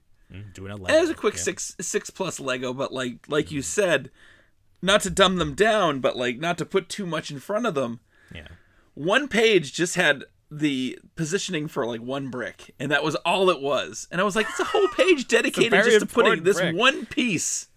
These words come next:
Speaker 1: It's a load-bearing brick. It's very important.
Speaker 2: Yeah. I was like, "This is absurd." And she's like, "What are you
Speaker 1: So
Speaker 2: talking about, Daddy?" And I'm like,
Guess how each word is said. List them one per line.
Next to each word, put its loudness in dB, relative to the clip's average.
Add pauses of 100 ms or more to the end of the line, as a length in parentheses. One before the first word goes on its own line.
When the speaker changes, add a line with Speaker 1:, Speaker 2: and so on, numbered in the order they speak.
(120)
Speaker 1:
It's -12
a -8
load-bearing -2
brick. -10
It's -20
very -12
important. 0
Speaker 2:
Yeah. 8 (220)
I 0
was 0
like, -4
"This -4
is -6
absurd." 2 (280)
And -16
she's -12
like, -6
"What -6
are -6
you -6
Speaker 1:
So -8
Speaker 2:
talking -6
about, -2
Daddy?" 0
And -4
I'm 0
like, 2